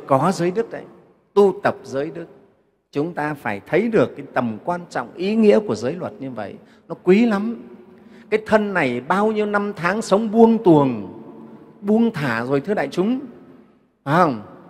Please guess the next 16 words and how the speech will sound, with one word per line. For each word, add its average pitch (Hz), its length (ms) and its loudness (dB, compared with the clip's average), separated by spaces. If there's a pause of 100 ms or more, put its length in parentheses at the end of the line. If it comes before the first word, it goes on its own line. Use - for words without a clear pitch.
(140)
Mấy 180 360 4
chục - 220 4
năm 202 260 0
rồi, 147 320 6
trước 214 200 0
đây 208 160 2
ta 214 140 -2
rất 202 280 -2
buông 226 220 4
thả 123 240 -2
nó, 196 420 -2 (500)
ta 220 80 -10
cực 220 340 2
kỳ 202 120 4
buông 240 260 2
thả, 135 380 -2